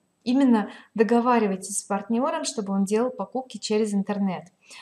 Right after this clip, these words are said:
Вы получаете за каждого партнёра с заказом двести баллов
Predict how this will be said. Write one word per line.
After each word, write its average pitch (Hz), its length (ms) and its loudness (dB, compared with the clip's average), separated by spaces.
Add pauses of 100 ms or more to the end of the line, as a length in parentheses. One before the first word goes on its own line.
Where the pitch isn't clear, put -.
(360)
Вы 262 340 0
получаете 208 880 -2
за 202 200 0
каждого 233 600 0
партнёра 208 720 0
с 170 60 -18
заказом 185 560 -4
двести 175 420 -16
баллов 202 460 -4